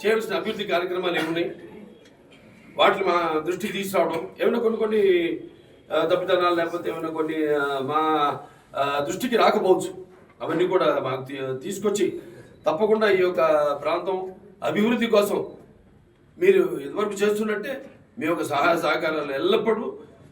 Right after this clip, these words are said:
మాకు ఉండాలని, ప్రభుత్వానికి ఉండాలని, ఆ, నాకు ఉండాలని కోరుకుంటూ, మరి ఇవాళ ఇంటి స్థల, స్థల, స్థలం విషయం గురించి చెప్పారు.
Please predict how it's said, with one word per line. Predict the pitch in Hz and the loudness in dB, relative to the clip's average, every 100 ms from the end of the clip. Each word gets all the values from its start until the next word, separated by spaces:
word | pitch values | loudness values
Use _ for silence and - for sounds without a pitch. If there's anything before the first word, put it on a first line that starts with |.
| - 139 | -20 -2
మాకు | 160 160 | 0 0
ఉండాలని, | 160 185 175 180 185 165 156 147 139 135 135 | 2 4 4 6 4 4 0 0 -2 -2 -2
ప్రభుత్వానికి | 156 - 190 170 156 | -2 0 0 0 0
ఉండాలని, | 180 170 160 135 - - - - - - - | 2 2 0 -2 -6 -14 -20 -20 -20 -20 -6
ఆ, | 123 131 | -2 0
నాకు | 143 165 175 | 0 0 4
ఉండాలని | 190 180 165 127 - - - - - 113 - | 6 6 4 0 -6 -14 -20 -20 -20 -20 -6
కోరుకుంటూ, | 165 170 165 196 185 156 156 147 139 135 - - - - _ - - | -4 -2 4 6 6 4 0 0 0 0 -2 -10 -20 -20 _ -20 -2
మరి | 156 156 | 0 0
ఇవాళ | 151 143 135 127 131 | -2 -2 0 0 -2
ఇంటి | - 202 175 - | -2 -4 -4 -4
స్థల, | 156 175 170 151 135 135 - - - - - | -2 0 0 -2 -4 -6 -8 -16 -20 -20 -20
స్థల, | - - 147 160 156 147 139 | -20 -6 -2 2 2 2 -2
స్థలం | 143 147 | -4 -4
విషయం | 170 165 160 | -4 -4 -4
గురించి | 151 151 | -4 -4
చెప్పారు. | 147 131 131 | -2 0 -2